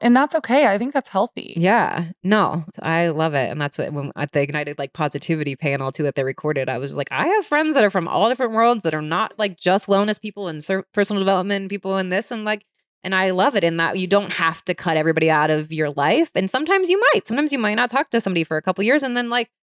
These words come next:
Speaker 2: and then, oh, wait, this refound connection and stuff too. So bringing that for people that do, 'cause I know so many people struggle with friendships and relationships and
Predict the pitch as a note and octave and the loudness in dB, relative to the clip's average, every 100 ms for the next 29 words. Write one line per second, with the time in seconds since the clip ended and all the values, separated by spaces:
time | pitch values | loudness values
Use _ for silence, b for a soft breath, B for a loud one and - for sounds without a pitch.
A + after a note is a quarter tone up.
0 | _ G#3 A3+ B3 C4 - E4 D#4 F#4+ F#4 | _ -6 -2 -2 -2 2 4 6 4 2
1 | - F#3 G#3+ G3+ F#3+ B3 C4 C4 C4+ C#4 | -2 -4 -4 -2 -4 -4 -2 -2 -2 -6
2 | C#4 C#4 D#4+ - F3+ E3 E3+ - E3 - | -10 -6 -6 -4 -6 -6 -6 -4 -4 -4
3 | - F#3+ A#2+ - D#3+ D#3+ - _ _ - | -2 -2 -2 0 2 0 -4 _ _ -2
4 | A#3 A3+ G#3 F#3+ F#3 F3+ F3 E3 E3+ F#3 | 2 4 2 2 2 4 2 2 2 2
5 | C#3+ E3 E3 E3+ - F3+ E3 D3 C#3+ C#3+ | 2 0 0 0 0 0 0 -4 -6 -6
6 | - C#3+ C3+ B2+ B2+ - B2 C3 C3 - | -2 0 0 -2 -4 -8 -8 -8 -8 -10
7 | - C#3 C3 G#2 C3+ C#3+ C3 - - - | -14 -14 -12 -10 -10 -10 -10 -10 -10 -12
8 | - B2 G#2+ - | -14 -12 -12 -14